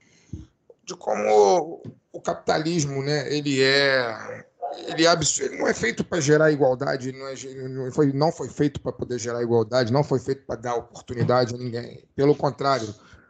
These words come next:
né, o capitalismo é o sistema de exploração do homem pelo homem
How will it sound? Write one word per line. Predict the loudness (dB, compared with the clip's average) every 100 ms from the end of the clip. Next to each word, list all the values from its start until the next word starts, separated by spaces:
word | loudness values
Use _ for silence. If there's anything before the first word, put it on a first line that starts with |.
| _ -14
né, | -10
o |
capitalismo | -6 -4 -2 -2 -4
é | -4
o | -4
sistema | -4 -8 -8 -8 -10 -8
de | -8 -6 -6
exploração | -4 -4 0 0 0 -2 -4
do | -4
homem | -4 -4
pelo | -2 2 4
homem | 6 6 4 0 -4